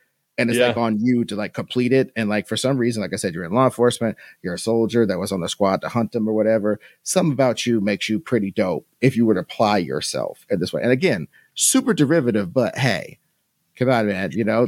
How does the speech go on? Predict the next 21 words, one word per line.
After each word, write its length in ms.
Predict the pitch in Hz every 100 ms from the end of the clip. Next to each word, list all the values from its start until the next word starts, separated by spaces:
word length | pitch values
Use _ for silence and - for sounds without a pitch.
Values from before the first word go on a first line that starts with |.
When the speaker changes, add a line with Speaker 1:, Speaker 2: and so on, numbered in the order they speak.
| 104
Speaker 1:
like, 120 | 95 165
Speaker 2:
Well, 140 | 185
Speaker 1:
you 40 |
know. 60 | 170
Speaker 2:
to 80 | 175
be, 320 | 165 - 170 - 165
I 80 |
mean, 100 | 175
to 80 | 160
be 100 | 135
honest 240 | 147 170 127
with 120 | 104
you, 240 | 110 120
that's 260 | - 135 -
also 300 | 127 135 127
kind 240 | 123 110
of 80 | 95
phantomizing 920 | - 117 131 - 104 90 90 87 87
Space 380 | - 87 85 -
Ghost, 480 | 80 73 76 - -
is 280 | 120 101